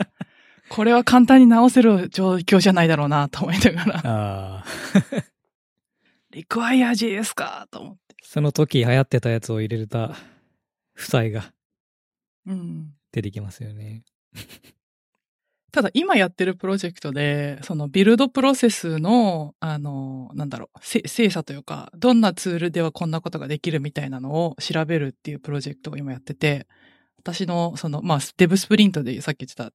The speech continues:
Speaker 1: 担当になったのが、ガルプ足すブラウザリファイっていう、<laughs>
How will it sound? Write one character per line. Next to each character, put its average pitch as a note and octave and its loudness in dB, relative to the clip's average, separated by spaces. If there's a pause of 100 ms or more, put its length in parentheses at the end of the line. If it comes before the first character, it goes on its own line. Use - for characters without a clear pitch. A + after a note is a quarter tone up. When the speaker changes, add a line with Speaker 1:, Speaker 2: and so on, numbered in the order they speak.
Speaker 1:
担 D#3+ -4
当 E3 0
に D#3+ -2
な E3+ 0
っ F3 -4
た C#3+ -8
の C3 -12
が、 C#3+ -14 (400)
ガ E3+ 8
ル G#3 8
プ G#3+ 4
足 G3+ 0
す F#3+ 0
ブ D#3 -2
ラ F3+ 4
ウ F3+ 4
ザ E3+ 4
リ C#3+ 0
フ D3+ -4
ァ C#3+ -4
イ - -8
っ - -16 (100)
て - -10
い A#2 -8
う、 - -4
<laughs> G#3+ 4